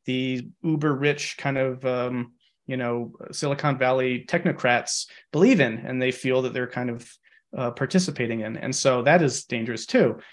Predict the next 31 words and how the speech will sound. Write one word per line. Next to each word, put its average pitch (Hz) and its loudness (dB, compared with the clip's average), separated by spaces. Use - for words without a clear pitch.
Um, 135 2
so 160 6
I 175 6
would 226 4
say 190 6
that 156 -2
that's 160 0
sort 170 4
of 131 0
a 123 0
warped 147 2
version 131 0
of 127 -2
a 120 0
much 160 2
more, 139 2
uh, 117 0
spiritually 160 6
fulfilling 156 2
and 135 2
also, 135 4
um, 120 -2
whatever 160 6
the 165 6
<laughs> 143 6
opposite - 4
of 131 2
dangerous 156 6
is, 123 0
is, 135 -2
uh, 127 6